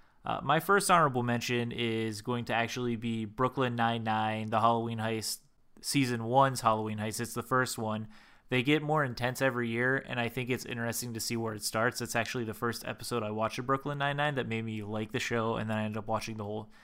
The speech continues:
series. It's definitely not as intense as the later heist, but I still think it's very funny and very well done. And the second honorable mention, again, I'm going back to nineties Nickelodeon.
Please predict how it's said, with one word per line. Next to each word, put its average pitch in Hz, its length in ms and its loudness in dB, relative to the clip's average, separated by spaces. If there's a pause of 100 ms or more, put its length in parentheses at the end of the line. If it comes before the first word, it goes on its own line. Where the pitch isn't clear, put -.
(160)
series. 127 580 2 (480)
It's 131 440 0
definitely 147 520 0
not 127 320 6
as 120 240 4
intense 117 420 -2
as 117 180 -6
the 110 100 -4
later 117 300 2
heist, 131 280 2
but 117 100 0
I 113 40 2
still 120 360 2
think 117 260 -4
it's 110 340 -4
very 117 800 2
funny 113 460 -2
and 113 160 -6
very 110 380 -4
well 107 180 -4
done. 117 400 -4 (540)
And 120 140 -6
the 113 280 -2
second 131 460 -2
honorable 135 340 2
mention, 139 500 -6
again, 117 320 -4
I'm 113 160 -4
going 113 240 -4
back 107 260 -4
to 113 160 -4
nineties 127 520 -4
Nickelodeon. 135 720 -4